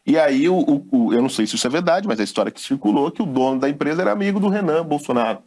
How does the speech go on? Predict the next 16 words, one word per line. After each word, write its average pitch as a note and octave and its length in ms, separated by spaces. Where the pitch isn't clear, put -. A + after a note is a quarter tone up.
O A2 60
dono A2 160
da A2 40
empresa G#2+ 240
que A2+ 80
ganhou G#2 380
lá G2 100
pra, G2 160
pra G2+ 240
executar G2+ 400
o F#2+ 60
projeto. F#2+ 480
Né? - 160
Então, D#3+ 180
assim, C#3 160
porra, A#2 340